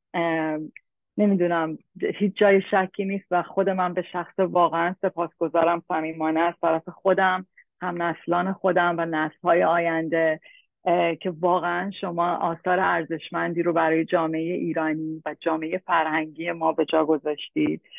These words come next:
و خب آثار شعرتون هم که واقعاً همه زیبا و من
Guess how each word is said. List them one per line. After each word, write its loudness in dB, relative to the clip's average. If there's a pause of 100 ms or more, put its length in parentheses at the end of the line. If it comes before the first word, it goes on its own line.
(240)
و 6
خب -2
آثار 4
شعرتون 2
هم -4
که 0
واقعاً 2
همه -4
زیبا 2
و -2 (160)
من -2